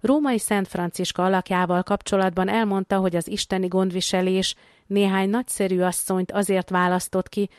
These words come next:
hogy ők legyenek a hit és a hűség világító mécsesei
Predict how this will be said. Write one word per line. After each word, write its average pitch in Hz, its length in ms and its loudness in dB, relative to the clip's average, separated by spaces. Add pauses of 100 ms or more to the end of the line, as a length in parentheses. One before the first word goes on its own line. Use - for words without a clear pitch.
(240)
hogy 208 240 2
ők 254 220 -2
legyenek 175 440 -2
a 165 60 -4
hit 208 320 -6
és 208 200 -2
a 208 80 2
hűség 185 640 -2
világító 185 680 0
mécsesei 175 800 -2